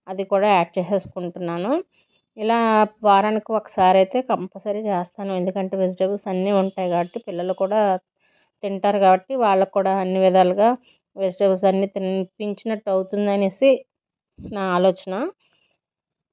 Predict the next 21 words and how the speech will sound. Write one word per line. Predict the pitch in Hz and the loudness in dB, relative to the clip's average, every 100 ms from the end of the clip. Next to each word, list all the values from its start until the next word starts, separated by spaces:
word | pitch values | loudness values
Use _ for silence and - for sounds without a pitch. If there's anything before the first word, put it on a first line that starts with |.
| _ - | _ -6
అలా | 233 240 | 2 6
ఇవన్నీ | 233 214 202 214 | 6 6 4 4
కూడా | 202 220 | 6 6
ఇలా | 240 190 190 180 185 | 6 6 6 4 4
చేసేసి | 190 180 196 - 277 | 2 2 -2 2 4
నేను | 226 185 165 165 185 | 4 4 2 0 -4
క్యారేజ్ | - 175 180 180 _ | -6 -2 -2 -4 _
పెట్టేసి | 180 185 185 - 330 302 _ _ | -16 -10 -10 -8 -8 -8 _ _
ప్యాక్ | 190 180 - | -14 -14 -12
చేసేసి | 175 185 175 - | -6 -6 -6 -6
మా | 226 | -2
వారికైతే | 180 170 - 175 175 | 0 0 -2 -8 -8
ఇచ్చేస్తున్నాను. | 180 - 175 _ 180 170 202 320 _ _ _ _ _ _ | -12 -12 -16 _ -16 -12 -10 -12 _ _ _ _ _ _
ఇక | 214 202 190 180 208 | -12 -4 -2 -2 0
పిల్లల | 202 220 | 2 0
క్యారేజీలు | 226 196 190 190 185 | 0 2 4 2 0
కూడా | 190 190 | 0 0
సర్దాలండి. | 226 185 175 180 180 170 208 381 - _ _ _ _ _ _ _ _ _ _ _ _ _ 226 | 0 0 2 2 4 2 0 -2 -6 _ _ _ _ _ _ _ _ _ _ _ _ _ -6
ఇవి | 196 | -6
ఇచ్చేసిన | - 208 226 202 | -4 -6 -4 -2
తర్వాత | 196 185 190 190 302 | 0 2 2 0 -8